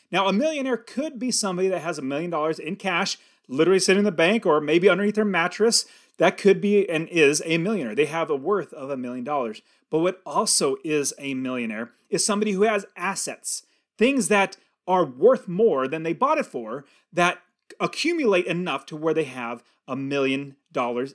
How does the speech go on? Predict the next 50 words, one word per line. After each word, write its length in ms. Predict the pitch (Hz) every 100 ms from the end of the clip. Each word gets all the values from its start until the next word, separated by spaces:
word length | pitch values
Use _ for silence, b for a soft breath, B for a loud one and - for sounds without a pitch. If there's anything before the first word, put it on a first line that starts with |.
| -
in 300 | 151 127 147
value. 540 | - 120 135 156 117 92 b b
Let's 200 | 147 143
say 100 | 226
you 140 | 214 220
buy 320 | 147 156 185
a 120 | 208
house. 580 | 175 - 170 - - - b b -
You 100 | 196
buy 200 | 277 277
a 80 |
house, 320 | 196 208 226 -
and 140 | 214
then 140 | 226
say 240 | 208 208 208
after, 320 | 202 202 180
you 80 | 240
know, 100 | 185
ten, 300 | 175 185 196
fifteen 320 | 196 190 202
years, 240 | 175 220 185
the 100 | 139
value 400 | 127 151 202 214
goes 280 | 220 196
up, 260 | 151 196 - b b -
and 240 | 190 214
it 80 | 247
goes 260 | 196 226 170
up 160 | 214
to 120 | - 214
where 260 | 214 226
it's, 160 | 220 - -
uh, 80 | 175 165
two 160 | - 233
hundred 160 | 233
thousand 260 | 220 202 185
dollars 240 | 226 175
more 160 | 165 208
than 100 | 208
you 60 |
bought 200 | 190 262
it. 140 | 240 b b b -
Well, 140 | 190
that's 140 | 226
two 240 | - - 226
hundred 180 | 226 202
thousand 280 | 190 175
dollars 260 | 180 180 -
in 260 | 180 180 - -
equity. 600 | 233 233 135 101 117